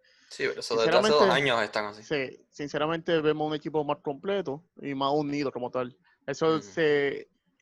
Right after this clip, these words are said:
Speaker 2: cambia de individualista a un equipo, al
Speaker 1: Exacto.
Speaker 2: igual que vimos así. Pues mira, pues, destitución de Setién, ya se sabía, aparentemente,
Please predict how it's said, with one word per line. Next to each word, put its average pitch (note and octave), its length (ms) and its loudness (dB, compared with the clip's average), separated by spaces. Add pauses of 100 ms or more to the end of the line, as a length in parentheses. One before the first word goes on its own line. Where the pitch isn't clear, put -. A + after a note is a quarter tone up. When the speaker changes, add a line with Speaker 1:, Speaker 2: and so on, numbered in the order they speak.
(200)
Speaker 2:
cambia D#3 520 2
de C#3 300 0
individualista C#3 1000 0
a B2+ 140 -2
un C3+ 120 -4
equipo, C3+ 400 -8
al - 60 -20 (520)
Speaker 1:
Exacto. C#3+ 200 -2
Speaker 2:
igual C#3 180 0
que D#3 160 -2
vimos C#3 720 -6 (200)
así. B2+ 360 -8
Pues D3 260 0
mira, D#3+ 260 2
pues, C#3 400 0 (160)
destitución D3 580 -8
de E3+ 280 0
Setién, G#3 540 -6 (580)
ya C#3 140 -2
se D#3 140 -4
sabía, F#3 840 -2 (480)
aparentemente, E3+ 1500 -2